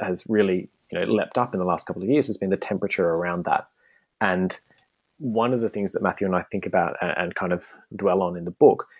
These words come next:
is the extent to which the attacks on the A B C are motivated by a hope to kind of partly discredit a news organisation that can't be, um, cowed or seduced or kind of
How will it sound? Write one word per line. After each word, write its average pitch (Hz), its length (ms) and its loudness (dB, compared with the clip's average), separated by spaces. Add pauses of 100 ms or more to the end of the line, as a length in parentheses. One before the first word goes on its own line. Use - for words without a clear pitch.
(240)
is 104 140 2
the 98 100 2
extent 107 380 2
to 104 100 -4
which - 420 -2 (240)
the 98 80 4
attacks 117 400 0
on 98 100 0
the 92 100 2
A 90 100 2
B 85 160 -2
C 87 320 0
are 92 100 -4
motivated 92 760 0 (100)
by 87 360 2 (540)
a - 40 -2
hope 87 300 -2
to - 80 -10
kind 87 180 -4
of 85 100 -8 (440)
partly 80 240 4
discredit - 580 -2 (480)
a 104 60 -2
news 95 200 0
organisation 87 840 -2
that - 320 2
can't - 440 -2
be, 85 340 0 (540)
um, 78 420 -6 (120)
cowed 92 420 0
or 80 80 -2
seduced 90 580 -4
or - 300 0
kind - 220 -4
of - 200 -8